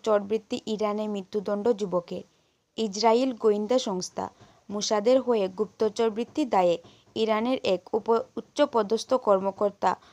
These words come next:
রুজবেহ বাদীর মৃত্যুদণ্ড কার্যকর করা হয়েছে। ইরানের সর্বোচ্চ আদালতের চূড়ান্ত রায়ের পর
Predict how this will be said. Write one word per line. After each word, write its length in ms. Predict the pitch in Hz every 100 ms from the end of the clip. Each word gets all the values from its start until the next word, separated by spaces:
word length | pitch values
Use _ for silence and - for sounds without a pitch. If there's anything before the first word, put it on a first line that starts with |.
| _ -
রুজবেহ 560 | 208 220 202 202 247 277
বাদীর 360 | 233 196 190 202
মৃত্যুদণ্ড 580 | 196 - 190 214 220
কার্যকর 560 | 254 214 185 208 202 254
করা 260 | 247 202 202
হয়েছে। 400 | 196 175 - 202 - _ _ _ _ _ _ -
ইরানের 400 | 226 233 240 277
সর্বোচ্চ 520 | 262 202 208 208 - -
আদালতের 600 | 208 196 196 202 196 208 190
চূড়ান্ত 420 | 220 220 220 220
রায়ের 340 | 254 208 185
পর 260 | 185 196 185